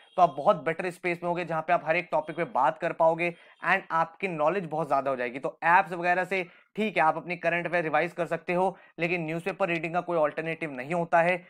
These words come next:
यहाँ पे आपको बहुत in depth एनालिसिस मिलते हैं, ओपिनियंस मिलते हैं, लोगों का पर्सपेक्टिव मिलता है, जिससे आपका खुद का एक थॉट प्रोसेस डेवलप होता है, जो आपके इंटरव्यूज में बहुत ज्यादा हेल्प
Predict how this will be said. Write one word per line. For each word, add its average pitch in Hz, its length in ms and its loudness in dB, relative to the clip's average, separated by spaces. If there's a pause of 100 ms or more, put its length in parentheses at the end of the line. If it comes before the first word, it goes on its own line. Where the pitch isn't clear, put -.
(140)
यहाँ 160 180 0
पे 190 100 2
आपको 180 220 4
बहुत 160 440 0
in 190 140 -6
depth 185 320 2 (220)
एनालिसिस 185 480 -2
मिलते 170 320 -4
हैं, 180 220 0
ओपिनियंस 175 560 -4
मिलते 170 240 -4
हैं, 170 80 2
लोगों 160 280 -2
का 170 80 0
पर्सपेक्टिव 165 540 -4
मिलता 175 300 2
है, 175 240 4 (280)
जिससे 180 220 2
आपका 190 280 6
खुद 196 280 -4
का 226 120 4
एक 208 180 2
थॉट 175 180 2
प्रोसेस 165 360 -4
डेवलप 151 340 -2
होता 175 220 2
है, 180 240 4 (240)
जो 196 80 4
आपके 180 240 6
इंटरव्यूज 175 540 -2
में 180 100 -4
बहुत 151 180 -2
ज्यादा 156 180 0
हेल्प 180 260 0